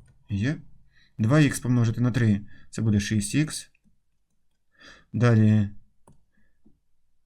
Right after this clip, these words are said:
на три можна скоротити. Тоді в нас буде шість ікс плюс чотири ікс дорівнює. А двісті, що множиться на три, це буде шістсот.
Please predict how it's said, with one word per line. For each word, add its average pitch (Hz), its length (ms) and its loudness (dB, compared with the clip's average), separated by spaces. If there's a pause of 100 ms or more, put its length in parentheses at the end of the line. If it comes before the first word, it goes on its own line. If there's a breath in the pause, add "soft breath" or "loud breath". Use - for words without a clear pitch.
(360)
на 123 140 0
три 123 220 2
можна 104 340 4
скоротити. 156 680 -4 (440)
Тоді 117 320 0
в 123 60 2
нас 110 360 2
буде 107 580 2
шість - 480 -4
ікс 117 360 0
плюс 107 600 -4 (400)
чотири 104 460 0
ікс - 480 -6 (840 soft breath)
дорівнює. 117 640 2 (640 soft breath)
А 117 120 2
двісті, 113 420 0
що 110 140 -4
множиться 110 400 0
на 113 100 0
три, 165 360 -2 (340 loud breath)
це - 160 -6
буде 123 200 0
шістсот. - 520 -8